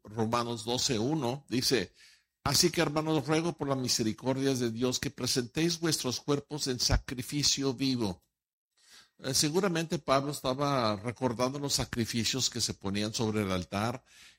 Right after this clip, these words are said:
y l-, hizo la analogía, ustedes son un sacrificio vivo, como Cristo ahora es un sacrificio vivo. Él es el Cordero de Dios que continuamente está siendo ofrecido allá en el tercer cielo por los pecados que cometemos.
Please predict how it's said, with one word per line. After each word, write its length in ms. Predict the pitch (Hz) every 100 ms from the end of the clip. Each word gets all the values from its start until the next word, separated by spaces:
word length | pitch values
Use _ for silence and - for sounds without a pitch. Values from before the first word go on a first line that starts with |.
| _
y 120 | 127
l-, 160 | 117 -
hizo 240 | 143 -
la 120 | 151 151
analogía, 680 | 139 123 113 - 143 139
ustedes 420 | - - 185 190 185
son 200 | 180 180
un 100 | 190
sacrificio 840 | 196 - 143 - 156 - - 220
vivo, 580 | 170 151 202 220 160 - _ _ _ _ _
como 300 | - 123 110 -
Cristo 500 | 165 226 - 131 120
ahora 460 | 110 110 107 98
es 200 | 101 107
un 120 | 113
sacrificio 800 | - 110 - 95 110 98 - 101 - - _
vivo. 500 | 95 95 113 87 92
Él 140 | 104 120
es 160 | 127
el 140 | 120 98
Cordero 560 | 98 90 90 139 185
de 160 | 156 120
Dios 340 | 107 110 143
que 220 | - 104
continuamente 880 | - 101 90 143 160 143 123 135 127
está 180 | 120 123
siendo 360 | - 120 120 120
ofrecido 640 | 101 98 - 117 120 117
allá 220 | 104 110
en 80 | 120
el 140 | 110
tercer 340 | - 92 117 107
cielo 300 | 110 110 113
por 180 | 110
los 140 | 104 -
pecados 480 | 101 - 110 110 -
que 100 | -
cometemos. 720 | 98 90 - 117 123 113 -